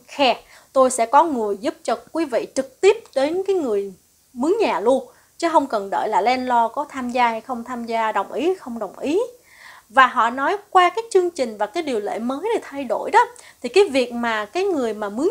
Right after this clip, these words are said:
nhà được nhận tiền trợ giúp nó gọi là rental assistance đó quý vị, thì cái thời gian mà quý vị đợi nó sẽ giảm xuống một nửa. À, họ nói là chỉ còn năm ngày mà thôi. Cho dù là bên landlord có đồng ý hay không đồng ý thì cũng là năm ngày là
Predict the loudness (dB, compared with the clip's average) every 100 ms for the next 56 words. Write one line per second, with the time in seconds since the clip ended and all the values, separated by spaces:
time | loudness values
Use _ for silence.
0 | 2 0 0 -2 -4 -6 -4 -4 -4 -2
1 | -2 -2 -4 -4 0 0 0 0 0 2
2 | 2 2 0 -12 -10 4 4 4 -4 -6
3 | -6 -4 -4 -2 -4 -2 -4 -2 -2 2
4 | 4 4 0 -10 -20 _ _ _ _ _
5 | -4 -4 -4 -14 -12 2 4 6 4 4
6 | 2 6 4 4 -2 2 2 2 -2 -4
7 | -4 -6 -14 _ _ _ 0 2 2 2
8 | 2 4 2 0 0 -2 -2 _ _ -4
9 | 2 2 2 2 2 2 2 4 4 4
10 | -2 -4 -6 -6 -8 0 2 2 -2 -20
11 | _ 4 4 0 -2 -2 -2 0 0 0
12 | 0 0 0 0 0 -2 -2 -2 -2 -8
13 | -8 -8 -6 -6 -8 -10 -6 -4 -4 -6
14 | -6 -4 -4 -4